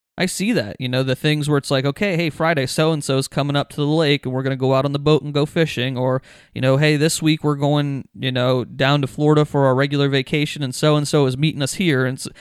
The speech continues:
it's those types of things where you're able to engage not just with your,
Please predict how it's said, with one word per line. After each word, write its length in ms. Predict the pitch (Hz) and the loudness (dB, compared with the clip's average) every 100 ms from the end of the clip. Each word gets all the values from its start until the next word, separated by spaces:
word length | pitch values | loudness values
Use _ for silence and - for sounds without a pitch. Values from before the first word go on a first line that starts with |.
| - - | -14 -4
it's 140 | 151 | 0
those 260 | 170 196 202 | 4 4 4
types 300 | 214 175 - | 0 -2 -2
of 100 | 139 | 0
things 420 | 202 214 165 147 | 2 4 2 2
where 400 | 143 135 131 127 - | 2 4 4 2 -2
you're 340 | 131 139 135 | -2 0 2
able 320 | 156 156 147 | 2 2 0
to 340 | - 147 131 127 | 2 -2 0 -2
engage 600 | 127 131 165 175 143 131 | -6 -4 -2 0 -2 -2
not 200 | 160 170 | -4 -2
just 260 | 156 143 151 | -4 -4 -2
with 340 | 131 123 - _ _ _ - | 0 0 -4 _ _ _ -10
your, 220 | 131 | -6